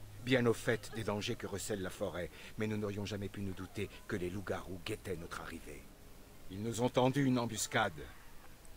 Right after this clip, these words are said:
Nous sommes parvenus à repousser ces monstres, mais à quel prix ? Bon nombre de nos guerriers sont actuellement sur leur lit de mort. Malgré toute notre magie et nos pouvoirs curatifs,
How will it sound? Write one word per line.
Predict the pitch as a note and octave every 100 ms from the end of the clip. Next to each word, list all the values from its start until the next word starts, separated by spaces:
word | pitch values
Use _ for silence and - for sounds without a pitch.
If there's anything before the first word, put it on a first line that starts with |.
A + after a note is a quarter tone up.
| - -
Nous | B2+
sommes | - C3+ A#2+
parvenus | B2+ A#2 C3 B2+
à |
repousser | A#2 B2+ B2+ C#3+
ces | C3 B2
monstres, | A2 G#2+ F#2 - A#4 - - - - A#2
mais | A2+
à | A2+
quel | A#2 -
prix ? | - A2 G2 - - - - - - - - - - - A#2
Bon | C3
nombre | B2+ C3 A2+ A#2
de | A#2+
nos | A#2+
guerriers | A#2+ G#2+ A2 A2
sont | -
actuellement | A2+ - A2 G#2+
sur | G#2 G#2
leur | G2+ G2
lit | G2+ F#2+
de | F2+
mort. | F#2+ F#2 - - - - - - -
Malgré | A#2+ A#2 A#2 C3+
toute | - D#3 D#3+ C3+
notre | B2 -
magie | B2 A#2 - A#2
et | A2+
nos | A2
pouvoirs | A#2 A2 A#2 A2
curatifs, | - A#2 G#2+ - A#2 -